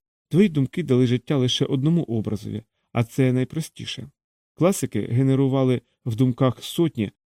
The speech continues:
а подекуди й тисячі різних персонажів, і в такий спосіб ткали епічне полотно твору,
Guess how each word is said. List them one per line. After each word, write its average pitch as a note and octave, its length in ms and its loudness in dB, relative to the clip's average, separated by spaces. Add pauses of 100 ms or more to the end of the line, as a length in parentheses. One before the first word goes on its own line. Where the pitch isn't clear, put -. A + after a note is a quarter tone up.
(140)
а B2 80 0
подекуди C3 460 2
й A#2+ 40 0
тисячі A#2+ 580 -4 (180)
різних A#2+ 380 0
персонажів, A#2+ 600 -4 (420)
і C3 60 0
в A#2 60 0
такий C3+ 260 0
спосіб D#3+ 460 -4
ткали B2+ 340 2
епічне B2 380 -2
полотно B2 440 0
твору, C3 440 -2